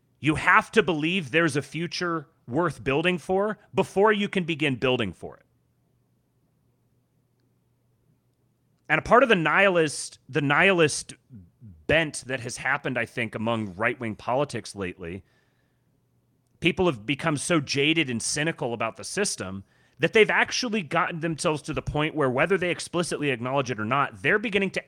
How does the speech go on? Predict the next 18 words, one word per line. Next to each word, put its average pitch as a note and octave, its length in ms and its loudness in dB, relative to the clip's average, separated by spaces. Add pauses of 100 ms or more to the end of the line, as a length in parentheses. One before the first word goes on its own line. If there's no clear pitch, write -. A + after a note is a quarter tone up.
act F#3 440 2
as D#3 240 -2
if D#3+ 500 0 (600)
there F#3 200 2
is F#3 280 4
nothing D3+ 340 2
to C3 120 -10
live A#2+ 220 -2
for. - 340 -16 (2000)
That - 340 -2 (240)
the C3 200 0
institutions G3 640 2
of F3 80 2
society F3 540 2
don't D#3+ 360 2
matter. B2 360 0 (2250)
That C#3+ 120 -2
family, D3 720 2